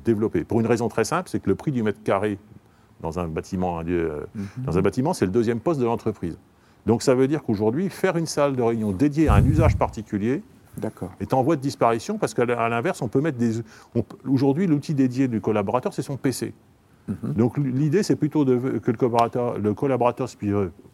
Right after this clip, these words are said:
Speaker 1: pardon, le collaborateur puisse venir dans la salle de réunion avec son P C.
Speaker 2: Mhm.
Speaker 1: Dans un mode qu'on appelle aujourd'hui, euh, biom, hein, Bring Your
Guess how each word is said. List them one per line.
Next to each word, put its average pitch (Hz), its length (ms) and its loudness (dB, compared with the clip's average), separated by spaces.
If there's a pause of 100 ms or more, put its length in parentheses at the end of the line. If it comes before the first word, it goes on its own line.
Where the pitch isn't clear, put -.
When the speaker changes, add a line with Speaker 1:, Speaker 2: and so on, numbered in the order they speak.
Speaker 1:
pardon, 82 260 -2
le 85 60 -6
collaborateur 143 680 4
puisse 95 160 -4
venir 131 200 2
dans 113 80 0
la 110 60 2
salle 110 200 -2
de 107 80 0
réunion 110 200 0
avec 87 140 -4
son 110 140 -4
P 95 120 0
C. 202 180 0 (600)
Speaker 2:
Mhm. 156 320 -2
Speaker 1:
Dans 120 160 4
un 147 80 4
mode 165 220 2
qu'on 123 180 -2
appelle 127 260 0
aujourd'hui, 120 520 0
euh, 87 160 0 (600)
biom, 143 460 6
hein, 90 140 0
Bring 175 260 4
Your 147 140 6